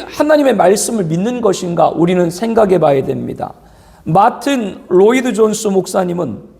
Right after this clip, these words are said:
성경의 오류를 말하는 신복음주의자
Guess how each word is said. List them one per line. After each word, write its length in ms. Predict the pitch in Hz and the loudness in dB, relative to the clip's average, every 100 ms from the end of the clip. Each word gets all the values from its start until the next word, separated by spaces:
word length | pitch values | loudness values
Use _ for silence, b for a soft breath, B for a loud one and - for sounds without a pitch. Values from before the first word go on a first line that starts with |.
| b b b b | b b b b
성경의 680 | - - 294 320 302 294 254 | -6 0 2 2 4 2 2
오류를 520 | - 190 226 262 247 | 4 4 4 2 2
말하는 540 | 208 185 190 180 135 - | 2 4 4 2 -4 -8
신복음주의자 1200 | - - 285 233 185 185 202 180 165 147 120 - | -6 -2 -2 0 0 0 0 2 0 2 -2 -2